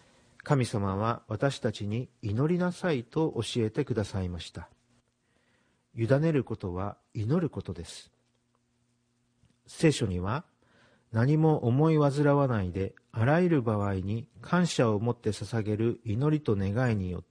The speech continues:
て、あなた方の願い事を神に知っていただきなさい。そうすれば、人のすべての考えに勝る神の平安が、あなた方の心と思いをキリストイエスにあって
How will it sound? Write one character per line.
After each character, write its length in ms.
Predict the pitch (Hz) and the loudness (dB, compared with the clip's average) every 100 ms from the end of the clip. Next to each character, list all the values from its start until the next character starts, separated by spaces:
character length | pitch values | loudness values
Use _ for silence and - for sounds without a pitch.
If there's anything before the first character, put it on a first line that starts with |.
| _ | _
て、 200 | 110 135 _ - _ _ _ - | -6 -6 _ -20 _ _ _ -4
あ 80 | 113 | 2
な 120 | 135 | 4
た 120 | 143 | 4
方 220 | 143 139 | 2 2
の 120 | 123 120 | 2 2
願 340 | 113 113 113 | 2 2 0
い 40 | |
事 300 | 107 104 107 | 0 -2 -2
を 220 | 104 123 - | -2 -2 -6
神 300 | - 170 156 | -8 -2 0
に 160 | 120 107 | 0 -2
知 180 | - - | -4 -12
っ 160 | _ - | _ -2
て 140 | 135 | 0
い 140 | 123 | 0
た 120 | 110 127 | -2 0
だ 140 | 139 | -2
き 120 | - | -2
な 120 | 131 | -4
さ 180 | 120 - | -4 -6
い。 100 | 90 - _ _ _ _ _ _ | -10 -12 _ _ _ _ _ _
そ 180 | - 147 | 0 2
う 40 | |
す 140 | 135 143 | 4 2
れ 140 | 127 | 2
ば、 280 | 110 110 113 _ | 2 0 0 _
人 260 | - - 131 | -10 -2 2
の 120 | 131 | 2
す 160 | - | 2
べ 140 | 170 175 | 0 2
て 100 | 147 | 0
の 140 | 127 | -2
考 180 | - 123 120 120 | 0 -2 -2 -2
え 60 | 113 | 0
に 100 | 110 | -2
勝 340 | 104 101 98 | -4 -4 -4
る 220 | 95 135 - | -4 -4 -8
神 280 | - 160 147 | -6 -2 0
の 160 | 113 101 | 0 -2
平 360 | 95 101 95 | -2 -2 -2
安 160 | 92 92 | -4 -8
が、 220 | 95 131 - _ _ _ _ _ | -8 -8 -12 _ _ _ _ _
あ 120 | 120 | 2
な 100 | 123 | 2
た 120 | 127 | 4
方 240 | 131 131 127 | 2 2 2
の 140 | 117 | 0
心 400 | - 117 143 135 | -2 -2 2 2
と 300 | 123 120 113 - | 2 2 2 0
思 300 | 113 120 110 | -2 0 0
い 140 | 95 | 0
を 180 | 107 139 _ _ _ | -4 -6 _ _ _
キ 140 | - | 0
リ 100 | 139 | 2
ス 120 | 156 | 0
ト 140 | - 147 | 0 0
イ 140 | 170 | 2
エ 60 | 160 | -2
ス 160 | - | -2
に 180 | 117 104 | -4 -4
あ 60 | 95 | -6
っ 40 | - _ | -8 _
て 240 | 101 101 | -6 -6